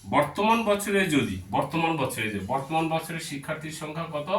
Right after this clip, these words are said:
পঁয়ত্রিশ আঠাশ এতজন, মানে পঁয়ত্রিশশো আঠাশ জন যদি হয়, তবে দুই বছর পূর্বে, মানে আগে কত ছিল সেটা বের করতে বলেছে। তো দু বছর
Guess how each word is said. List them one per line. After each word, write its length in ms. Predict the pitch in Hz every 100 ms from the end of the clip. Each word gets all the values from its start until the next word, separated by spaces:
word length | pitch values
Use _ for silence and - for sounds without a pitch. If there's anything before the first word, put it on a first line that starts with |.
| 226 - - - -
পঁয়ত্রিশ 520 | 139 139 147 156 147
আঠাশ 420 | 123 - 123 - - - - _ - _ _ _ -
এতজন, 440 | 123 156 151 139 92
মানে 240 | 98 143 202 - - - _ - - -
পঁয়ত্রিশশো 600 | 147 147 165 185 - 233
আঠাশ 380 | 202 147 180 180 175 143
জন 140 | 143 147
যদি 340 | 139 139 139 123 139
হয়, 460 | 180 127 101 104 - - - - -
তবে 220 | 170 139 113
দুই 160 | 165 226 233
বছর 340 | 214 196 208 202 196
পূর্বে, 460 | 185 202 196 165 131 92 82
মানে 200 | 104 131 143 -
আগে 320 | - 151 185 220 170
কত 180 | 151 156 -
ছিল 140 | 165 254
সেটা 280 | - 135 -
বের 200 | 123 104
করতে 260 | 107 101
বলেছে। 340 | 101 92 92 - - - - -
তো 100 | 139
দু 120 | 160
বছর 280 | 185 202 220